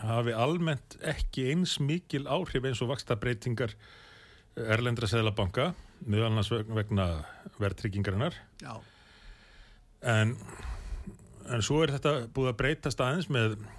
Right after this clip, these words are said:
Speaker 1: með fleira fólki, eh, hafandi tekið, eh, óverðtryggð lán.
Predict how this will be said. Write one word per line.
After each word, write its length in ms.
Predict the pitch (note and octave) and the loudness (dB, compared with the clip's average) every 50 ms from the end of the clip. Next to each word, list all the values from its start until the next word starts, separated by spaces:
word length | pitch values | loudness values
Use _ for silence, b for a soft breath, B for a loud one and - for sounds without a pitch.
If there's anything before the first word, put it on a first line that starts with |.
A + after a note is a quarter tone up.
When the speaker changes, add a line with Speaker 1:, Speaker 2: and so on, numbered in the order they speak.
| B B B B B B B | B B B B B B B
Speaker 1:
með 160 | - A#2+ G#2 | -10 -6 -2
fleira 240 | - B2 C3 C#3 - | 0 2 2 2 0
fólki, 380 | - C3+ - - - C3 A#2 G#2 | -2 -2 -2 -2 0 2 2 0
eh, 1500 | G#2 - - - - - - - - - - - - - - - - - - - - - - - - - C3 A2+ G#2+ A2 | 0 -4 -12 -20 -20 -20 -20 -16 -16 -16 -16 -16 -20 -20 -20 -20 -20 -20 -20 -20 -20 -20 -20 -14 -10 -8 -6 -6 -6 -4
hafandi 340 | A2 A2+ A2+ G#2 G#2 A#2 | -2 0 0 -2 -2 -2
tekið, 560 | G2 A#2+ A#2 G#2 - - - G#2 G2 F#2 F2+ F#2+ | 0 2 2 2 2 2 2 4 4 4 4 4
eh, 160 | F2 F2 G2 | 2 2 2
óverðtryggð 680 | G2 F#2 G2 G#2 G#2+ A2 A2 A2+ G#2+ - C3+ B2 B2 | 2 2 4 4 4 4 2 2 0 0 2 2 4
lán. 280 | A#2+ A#2+ A#2+ D#3+ G#3+ G#3 | 4 4 4 4 2 0